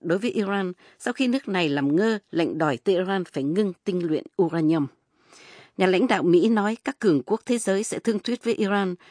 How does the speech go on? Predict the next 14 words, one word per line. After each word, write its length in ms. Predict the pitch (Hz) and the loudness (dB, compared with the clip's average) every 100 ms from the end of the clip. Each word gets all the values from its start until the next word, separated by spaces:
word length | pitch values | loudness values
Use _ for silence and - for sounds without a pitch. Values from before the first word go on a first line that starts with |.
| _ | _
trong 160 | - 233 | -6 -4
tinh 200 | 247 214 | -4 -4
thần 300 | 190 160 139 - - | 0 2 2 -2 -6
cảnh 200 | 160 139 | -4 -2
giác 220 | 117 214 - | -2 -4 -2
cao 260 | 185 180 156 - - - | -2 -2 -4 -18 -20 -6
và 80 | 170 | -4
sẽ 160 | - 233 | -2 -4
tham 200 | - 220 | -4 -4
khảo 240 | - 127 | -4 -6
ý 140 | - 196 - | -4 -4 -2
kiến 200 | 190 202 | -4 -4
chặt 160 | - 151 | -6 -8
chẽ 280 | - - - | -4 -4 -4